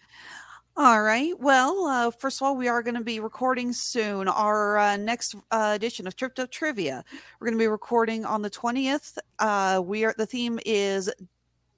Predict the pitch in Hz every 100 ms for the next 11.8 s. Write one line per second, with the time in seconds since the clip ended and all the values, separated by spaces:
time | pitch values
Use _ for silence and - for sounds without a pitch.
0 | _ _ _ 214 208 349 - - - 214
1 | 196 196 190 196 190 190 - 196 196 196
2 | 320 - 185 - 175 180 180 233 269 -
3 | 185 233 349 214 165 - 185 196 180 202
4 | 202 196 202 190 196 220 214 220 220 220
5 | 240 233 226 220 247 285 320 226 196 -
6 | 190 170 151 - 165 104 - - _ _
7 | _ _ _ _ - - - - - -
8 | - - 285 254 226 226 208 196 190 190
9 | 202 208 208 202 196 190 208 - 208 -
10 | 214 - 214 190 185 180 175 - 175 180
11 | 170 175 170 185 196 240 330 -